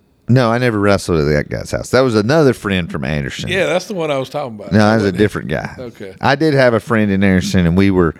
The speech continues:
Speaker 1: we actually were a different team. We were not the Radical Rockers. We were the Rockin' Rebels.
Speaker 2: Yeah, yeah.
Speaker 1: Yeah.
Speaker 2: That's right.
Speaker 1: That team was not nearly as successful as the Radical
Speaker 2: Well,
Speaker 1: Rockers.
Speaker 2: it was, it's hard when you're still doing it in secret. <laughs> You know, you don't want anybody to know about it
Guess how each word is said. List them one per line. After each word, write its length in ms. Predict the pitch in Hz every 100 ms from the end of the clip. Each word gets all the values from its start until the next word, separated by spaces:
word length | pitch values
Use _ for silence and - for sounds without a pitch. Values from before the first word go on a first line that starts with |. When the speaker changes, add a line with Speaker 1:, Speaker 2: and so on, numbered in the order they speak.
| -
Speaker 1:
we 180 | - 165
actually 360 | 175 151 - 135
were 180 | 117 104
a 100 | 92
different 320 | 107 110 -
team. 240 | 135 117 104
We 140 | 147
were 140 | 151 120
not 220 | 117 107
the 80 | 95
Radical 460 | 107 123 110 - 85
Rockers. 560 | 80 80 - 82 - - - - -
We 160 | 95 127
were 120 | 127
the 140 | 104
Rockin' 500 | 95 101 101 - 98
Rebels. 760 | 82 90 90 69 - - - - - _ _ _ _ -
Speaker 2:
Yeah, 460 | 196 202 156 123
yeah. 440 | 113 139 131 110 107 - - _ _
Speaker 1:
Yeah. 200 | - 92
Speaker 2:
That's 120 | 65 -
right. 240 | 113 110
Speaker 1:
That 200 | - -
team 220 | 139 131
was 160 | 104 95
not 180 | 110 92
nearly 380 | 104 110 110 101
as 100 | 85
successful 680 | - - - 95 87 - 85
as 140 | 78
the 100 | 82
Radical 440 | 80 80 78 - 69
Speaker 2:
Well, 220 | - -
Speaker 1:
Rockers. 100 | 117
Speaker 2:
it 40 |
was, 180 | 76 147
it's 200 | 147 -
hard 340 | 190 190 170
when 120 | 147 147
you're 200 | 135 -
still 300 | - 147 131
doing 280 | 131 131
it 100 | 120
in 140 | 117 113
secret. 480 | - 143 131 85 - _ _ - 480
<laughs> 560 | 453 508 523 494 480
You 320 | 139 554 - -
know, 200 | 554 381
you 60 |
don't 180 | 170 170
want 140 | 160 151
anybody 380 | 156 151 147 143
to 100 | 135
know 280 | 143 147
about 280 | 139 120 110
it 100 | 120